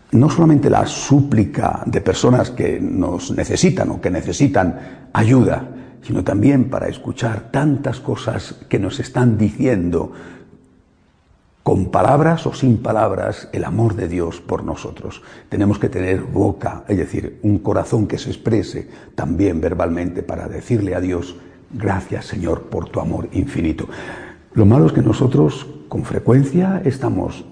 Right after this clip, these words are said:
sordos, somos ciegos, somos mudos. El Señor quiere hacer ese milagro.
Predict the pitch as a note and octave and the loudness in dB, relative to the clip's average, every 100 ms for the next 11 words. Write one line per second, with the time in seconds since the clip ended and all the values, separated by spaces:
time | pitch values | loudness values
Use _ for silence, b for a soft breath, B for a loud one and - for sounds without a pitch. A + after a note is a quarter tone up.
0 | - - - - B2 B2+ D3 D#3 - - | -20 -20 -8 2 2 4 0 -2 -8 -18
1 | - - - - A2+ A2+ A2 A2+ - - | -14 -10 -8 -2 2 2 2 -4 -8 -18
2 | - - E2+ E2+ - - - - B B | -10 -8 -6 -4 -4 -4 -6 -10 B B
3 | B - D#2+ G2+ A#2+ - - A2 G#2+ - | B -6 0 4 6 4 0 0 0 -2
4 | - - - - - D2+ C#2 C#2 C#2+ | -6 -8 -6 -6 -4 -4 -4 -4 -6